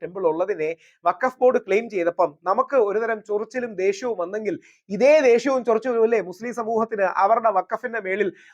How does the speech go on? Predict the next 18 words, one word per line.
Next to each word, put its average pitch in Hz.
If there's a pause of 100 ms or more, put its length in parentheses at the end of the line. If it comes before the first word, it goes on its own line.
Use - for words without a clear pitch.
ഒരു 214
ഹിന്ദു 226
വരണമെന്നോ 202
അല്ലെങ്കിൽ 214
മറ്റേതെങ്കിലും 214
മതസ്ഥൻ 190
വരണമെന്നോ 185
നോൺ 196
മുസ്ലിമും 220
വരണമെന്നോ 185
പറയുമ്പോൾ 180
ഉണ്ടാകുന്നത്? 190 (420)
വെറുതെ 320
പ്രകോപനം 294
ഉണ്ടാക്കാൻ 269
വേണ്ടിയാണ് 262
ഇത് 240
ചെയ്യുന്നത്. 220